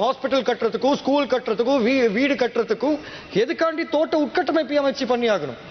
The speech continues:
ஸ்கூல் வந்து கல்வி அமைச்சு கட்டியாகணும், வீதி வந்து வீதி அம்-, அமைப்பு, அமைக்கிற அமைச்சு கட்டியாகணும், ஹாஸ்பிட்டல் வந்து சுகாதார அமைச்சு பண்ணியாகணும்.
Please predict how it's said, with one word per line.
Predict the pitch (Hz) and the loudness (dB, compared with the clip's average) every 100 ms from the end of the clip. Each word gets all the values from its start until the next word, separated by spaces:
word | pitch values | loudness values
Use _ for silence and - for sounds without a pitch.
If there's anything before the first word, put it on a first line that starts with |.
| - - - - - | -18 -18 -18 -18 -12
ஸ்கூல் | - 294 339 320 | 0 4 6 4
வந்து | 294 330 | 2 2
கல்வி | 285 339 359 | 2 4 4
அமைச்சு | 302 254 208 | 2 0 -2
கட்டியாகணும், | 196 175 127 123 120 | 0 0 0 -4 0
வீதி | 285 302 | 2 4
வந்து | 294 294 | 2 2
வீதி | 311 320 311 | 4 4 4
அம்-, | 269 - | 0 -4
அமைப்பு, | 233 269 262 262 247 | -2 0 2 2 2
அமைக்கிற | 262 269 254 | 0 2 2
அமைச்சு | 277 311 269 | 2 0 0
கட்டியாகணும், | 302 208 170 131 107 - - - - | 0 0 0 -4 -10 -16 -20 -18 -4
ஹாஸ்பிட்டல் | 202 277 - 339 311 277 | 0 0 0 2 4 4
வந்து | 269 311 | 2 0
சுகாதார | 294 330 330 302 | 2 2 2 2
அமைச்சு | 277 269 233 | 0 -2 0
பண்ணியாகணும். | 226 214 175 135 | 2 2 0 -4